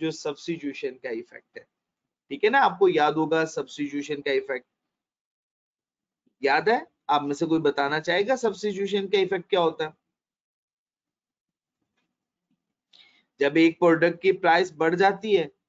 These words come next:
हमारी कोशिश होती है हम उसके किसी alternative product को बाय करें जिसकी कीमत कम है,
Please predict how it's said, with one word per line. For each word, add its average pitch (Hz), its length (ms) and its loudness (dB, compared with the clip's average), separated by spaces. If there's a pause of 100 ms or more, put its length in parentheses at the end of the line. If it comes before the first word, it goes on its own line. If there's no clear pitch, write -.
(240)
हमारी 147 320 2
कोशिश 175 420 0
होती 170 240 -2
है 208 60 4
हम 175 360 -2
उसके 175 300 -4
किसी 175 360 -8
alternative 175 680 0
product 160 460 -2
को 190 120 0
बाय 131 260 0
करें 220 380 -2 (320)
जिसकी 135 320 -6
कीमत 175 540 -4
कम 185 220 2
है, 131 240 -4